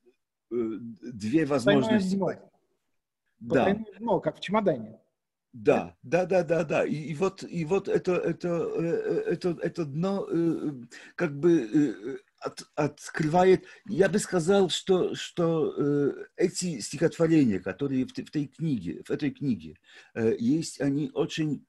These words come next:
Speaker 1: пос-, постмодернистические. С одной
Speaker 2: Ну,
Speaker 1: точки
Speaker 2: для
Speaker 1: зрения.
Speaker 2: меня, я с-, довольно сложно отношусь к постмодернизму, хотя я понимаю,
Speaker 1: Хорошо.
Speaker 2: какие-то черты все-таки есть, да.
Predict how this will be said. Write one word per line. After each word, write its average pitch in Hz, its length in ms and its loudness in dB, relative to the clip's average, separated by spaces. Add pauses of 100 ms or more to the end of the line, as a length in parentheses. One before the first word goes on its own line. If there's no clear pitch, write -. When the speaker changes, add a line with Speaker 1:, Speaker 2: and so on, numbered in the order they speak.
Speaker 1:
пос-, 156 480 -4 (340)
постмодернистические. 143 2000 -2 (2750)
С - 140 -10
одной 180 240 2
Speaker 2:
Ну, - 0 -
Speaker 1:
точки 190 320 0
Speaker 2:
для - 0 -
Speaker 1:
зрения. 131 460 2
Speaker 2:
меня, 175 280 -4
я 135 360 -2 (260)
с-, - 120 -20
довольно 170 500 0
сложно 170 560 2
отношусь - 440 -12
к - 80 -20
постмодернизму, 156 960 -4 (340)
хотя - 280 -6
я 233 160 -2
понимаю, 208 380 2
Speaker 1:
Хорошо. - 60 -12
Speaker 2:
какие-то 196 360 -10
черты 196 340 -8
все-таки 185 400 -10
есть, 123 300 -8
да. 131 220 -14